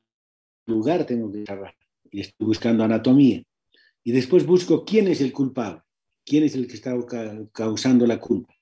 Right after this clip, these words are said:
Entonces ya voy. Diagnóstico sindromático, topográfico, etiológico. Sindromático,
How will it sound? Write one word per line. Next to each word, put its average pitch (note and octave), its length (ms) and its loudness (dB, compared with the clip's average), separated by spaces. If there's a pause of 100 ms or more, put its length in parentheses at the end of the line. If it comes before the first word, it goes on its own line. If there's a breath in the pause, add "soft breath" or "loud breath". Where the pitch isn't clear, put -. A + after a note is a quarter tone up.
(400)
Entonces C#3 500 0
ya B2+ 120 4
voy. A#2+ 280 0 (440)
Diagnóstico D3 600 0
sindromático, D#3+ 1500 -2 (600)
topográfico, D3 1080 2 (120)
etiológico. G#2+ 760 -4 (460)
Sindromático, C#3+ 1200 -4